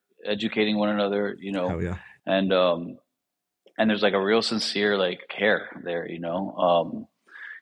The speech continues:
Speaker 1: 'cause it's like, you know, we all feel like we're, we're building and growing in, in whatever capacity we each, we, we're each in. And it's like, um, and, and when you, it's like, it's, like, nice to, like, learn something and wanna, like, help somebody else with that same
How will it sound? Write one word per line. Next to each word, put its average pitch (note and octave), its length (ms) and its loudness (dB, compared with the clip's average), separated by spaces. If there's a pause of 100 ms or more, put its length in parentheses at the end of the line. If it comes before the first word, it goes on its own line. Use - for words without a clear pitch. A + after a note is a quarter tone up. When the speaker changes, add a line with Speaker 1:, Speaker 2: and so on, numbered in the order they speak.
Speaker 1:
'cause F2+ 140 -2
it's E2+ 220 -4
like, D#2+ 240 0 (320)
you F#2 80 0
know, F2+ 80 4
we F2+ 100 4
all G2+ 80 8
feel A2+ 220 4
like G#2 220 2
we're, G2 160 -2 (120)
we're G#2+ 80 0
building B2 380 4
and A2 100 2
growing A2 460 4
in, F#2+ 80 -10
in G2 240 -10
whatever G#2+ 400 -4
capacity G#2 640 -4
we G2 160 -6
each, - 360 -10
we, F#2+ 220 -8 (140)
we're G2 160 -6
each G2 240 -6
in. G2 320 -2 (240)
And F2 260 -10
it's - 180 -16
like, F2+ 320 2
um, F2 360 2 (440)
and, F#2 280 -2
and G2 180 0
when G2+ 180 2
you, G#2+ 120 2 (160)
it's G2+ 180 -2
like, G2 220 -2
it's, - 200 -6
like, F#2+ 280 0
nice C3+ 420 4
to, G#2+ 80 4
like, F#2+ 220 6 (200)
learn C3 300 6
something C#3 480 4
and G#2 100 0
wanna, A2+ 220 4
like, G#2+ 220 2
help B2 240 0
somebody A2+ 260 0
else A2+ 140 4
with G#2+ 80 -6
that F#2+ 160 0
same G#2 360 -2